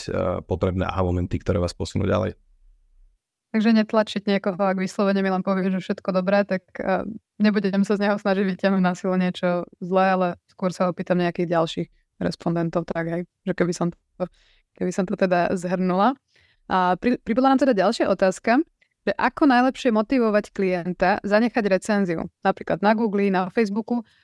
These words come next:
Speaker 2: A prosím o vaše tipy pre rodinný podnik, poskytujúci remeselné služby. Viem, že dobre odvedenou prácou... a, mm, počkať,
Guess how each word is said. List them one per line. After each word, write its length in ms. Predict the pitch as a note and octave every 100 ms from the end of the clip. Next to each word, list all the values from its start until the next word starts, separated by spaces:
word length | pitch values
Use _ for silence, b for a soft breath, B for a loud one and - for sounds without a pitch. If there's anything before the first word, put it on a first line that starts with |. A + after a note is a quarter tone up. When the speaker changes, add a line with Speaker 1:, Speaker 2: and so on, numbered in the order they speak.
| b b
Speaker 2:
A 320 | F#3+ F3+ F3
prosím 320 | - A#3+ - C#4
o 80 |
vaše 240 | G#3 G#3+ G#3
tipy 320 | - A#3 C#4
pre 160 | G#3+ G3
rodinný 400 | G#3 B3+ C#4 A3+
podnik, 560 | F#3 F3 F3 F#3+ A#3+
poskytujúci 640 | - G3 - G#3+ G#3+ - G3
remeselné 640 | G#3 C4+ - B3+ A#3 G3+
služby. 400 | - G3 E3+ E3+ - _ _
Viem, 240 | G#3 A3+ B3+
že 320 | A#3+ A3 -
dobre 320 | G3+ A#3 B3
odvedenou 480 | G3 G3 A3+ A3+ G3
prácou... 480 | - F3+ F3 A#3+ -
a, 160 | - - - _ _
mm, 560 | G#3+ A3+ B3 B3+ B3+ B3 _
počkať, 240 | _ -